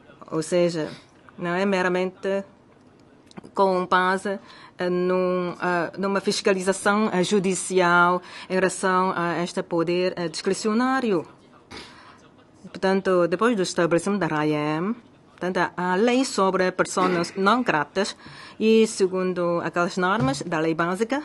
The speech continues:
ou seja, o governo da raiem pode, eh, definir, eh, normas de controle de entrada e saída de pessoas. E também houve colegas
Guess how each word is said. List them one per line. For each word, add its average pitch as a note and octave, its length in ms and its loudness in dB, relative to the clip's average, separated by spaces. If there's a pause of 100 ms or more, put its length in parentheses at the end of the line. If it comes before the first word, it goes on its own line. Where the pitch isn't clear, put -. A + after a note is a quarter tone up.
(500)
ou D3+ 80 -10
seja, D#3 260 -6
o D#3 40 -8
governo E3 280 -4
da E3 60 -4
raiem F3 380 -2 (180)
pode, G#3 580 0 (680)
eh, E3 360 -6
definir, F#3 600 -2
eh, E3+ 320 -4
normas G#3+ 420 -4
de F3+ 220 0
controle G3 680 -2
de F3+ 80 -2
entrada F#3 340 -2
e F3+ 40 -2
saída F#3+ 340 -2
de F#3+ 100 -10
pessoas. B3+ 520 -4 (1700)
E B3 160 -2
também C4 500 -2
houve B3 240 0
colegas F#3+ 640 0